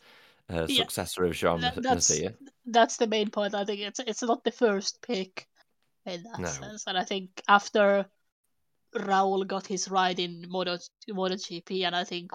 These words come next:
Speaker 2: part of the reason wa-, was, uh, part of the reason, the reasonings in his deal was that his brother would get a seat in the Red Bull
Speaker 1: Yes.
Speaker 2: family as well.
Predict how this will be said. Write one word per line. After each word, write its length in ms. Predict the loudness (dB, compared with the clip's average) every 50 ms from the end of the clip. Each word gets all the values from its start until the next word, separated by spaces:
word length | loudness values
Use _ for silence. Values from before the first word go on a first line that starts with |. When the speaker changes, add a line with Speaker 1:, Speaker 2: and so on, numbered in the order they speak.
| -6
Speaker 2:
part 180 | -2 -2 -2 -2
of 80 | -2 -6
the 100 | -6 -4
reason 360 | -4 -4 -4 -6 -8 -10 -10 -8
wa-, 140 | -8 -8 -10 _
was, 600 | -12 -10 -4 -2 0 0 0 -2 -4 -10 -10 -12 -14 _ _ _ _ -14 -8 -4
uh, 200 | -2 -2 -2 -2
part 220 | 0 0 0 0
of 140 | 0 -2 -4
the 100 | -4 -6
reason, 440 | -4 -4 -4 -4 -4 -6 -8 -8 -10 -14 -18 -20 _ _ -10
the 60 | -6
reasonings 500 | -4 -4 -4 -4 -8 -10 -10 -10 -10 -8
in 120 | -6 -6
his 260 | -4 -4 -2 -4 -4
deal 320 | -4 -4 -4 -4 -4 -4 -2
was 240 | -2 -2 -2 -2 -6
that 140 | -10 -10 -8
his 220 | -8 -8 -8 -10 -16 -18 -20 -20 _ _ _ -6
brother 380 | -4 -2 0 0 0 -2 -4
would 180 | -4 -6 -8 -8
get 120 | -6 -4 -4
a 140 | -4 -4 -6 -10 _ _ _ _ -4
seat 500 | -2 -2 -2 -4 -6 -10 -12 -14 -16 -18 _ _ _ _ _ -2
in 160 | -2 -2 -2
the 80 | -2 -4
Red 160 | -4 -4 -4
Bull 100 | -6 -8
Speaker 1:
Yes. 80 | -8 -6
Speaker 2:
family 300 | -6 -4 -4 -4 -6 -6
as 140 | -6 -4 -4
well. 340 | -2 -2 -2 -2 -4 -8